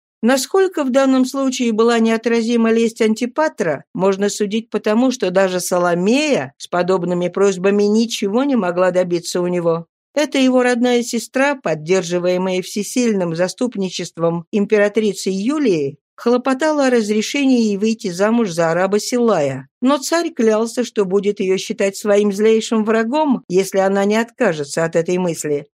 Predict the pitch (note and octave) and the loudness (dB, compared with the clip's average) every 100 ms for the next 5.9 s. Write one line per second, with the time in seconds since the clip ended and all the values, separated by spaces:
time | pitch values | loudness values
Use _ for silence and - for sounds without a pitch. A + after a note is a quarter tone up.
0 | _ _ F#3 F#3+ F#3+ F3+ F#3 F#3 F#3 F#3 | _ _ 0 0 0 -4 -2 -2 0 0
1 | G3+ C#4 G#3+ F3 E3 E3 G#3+ G3 F#3+ F3 | 0 0 2 0 0 0 2 2 0 -2
2 | E3 G#3 A3 F#3 - E3+ E3+ F#3 F#3+ F#3+ | -2 0 0 -4 -4 0 0 0 0 2
3 | G#3+ F#3+ G#3 A3 A3 A3 C4 C4 - D3 | 2 2 0 0 0 2 0 -2 -6 -6
4 | B2+ - G#3+ A#3 C4+ D#4 G3+ F#3+ F#3 F3+ | -6 0 2 2 2 -2 -4 -2 -2 0
5 | E3+ - C#4 D4+ G#3+ F3+ E3+ F3 | -2 -2 -2 -2 0 0 0 -2